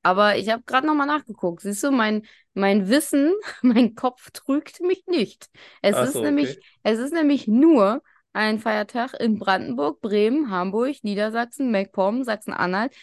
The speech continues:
Speaker 1: Schleswig-Holstein und Thüringen. Das ist ja
Speaker 2: Ja, klar.
Speaker 1: quasi nirgends. <laughs>
Speaker 2: Ja, also die Hälfte von Deutschland hat
Speaker 1: Ja.
Speaker 2: öfter mal jetzt vielleicht ein verlängertes Wochenende.
Speaker 1: Hab ich Sachsen und Sachsen-Anhalt gesagt?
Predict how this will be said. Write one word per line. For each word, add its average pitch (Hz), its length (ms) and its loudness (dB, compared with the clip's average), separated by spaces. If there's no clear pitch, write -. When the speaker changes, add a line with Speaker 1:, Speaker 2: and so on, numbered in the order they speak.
Speaker 1:
Schleswig-Holstein 190 880 -2
und 294 140 4
Thüringen. 233 920 4
Das 220 180 -2
ist 226 140 -4
ja 247 100 2
Speaker 2:
Ja, 233 60 -4
klar. 254 260 4
Speaker 1:
quasi 269 260 -4
nirgends. 226 640 0
<laughs> 220 200 -2
Speaker 2:
Ja, 107 480 -2
also 101 220 -4
die 95 180 -2
Hälfte 127 520 4
von 95 220 -6
Deutschland 90 640 -2
hat 107 240 2
Speaker 1:
Ja. 101 200 -2
Speaker 2:
öfter 113 360 6
mal 98 240 6
jetzt 98 280 0
vielleicht 107 800 2
ein 110 200 0
verlängertes 110 580 0
Wochenende. 92 440 -6
Speaker 1:
Hab 196 120 0
ich 202 80 -6
Sachsen 226 360 0
und 285 200 0
Sachsen-Anhalt 294 600 -4
gesagt? 320 340 -6